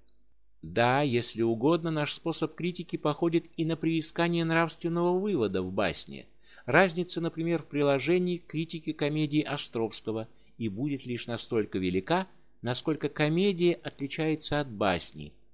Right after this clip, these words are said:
и насколько человеческая жизнь, изображаемая в комедиях, важнее и ближе для нас,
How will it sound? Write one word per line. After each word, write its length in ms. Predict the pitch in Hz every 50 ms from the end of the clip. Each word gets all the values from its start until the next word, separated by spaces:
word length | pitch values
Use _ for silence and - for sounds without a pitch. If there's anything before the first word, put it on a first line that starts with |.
| - - -
и 100 | - 135
насколько 540 | 156 165 156 - - - 170 127 - - 113
человеческая 800 | - - 117 117 120 120 113 107 113 107 - - 107 104 107
жизнь, 320 | 104 147 196 202 175 - - -
изображаемая 880 | 131 117 127 127 123 120 123 110 113 120 107 107 101 104 101 101 98
в 60 | -
комедиях, 640 | - 104 101 123 123 113 95 98 95 90 - - -
важнее 600 | 87 92 170 80 82 95 131 160 175 175 170 165
и 220 | - - 143 143
ближе 460 | 123 123 156 185 185 156 104 101 101
для 180 | 85 90 92 92
нас, 380 | 92 - 78 - - - -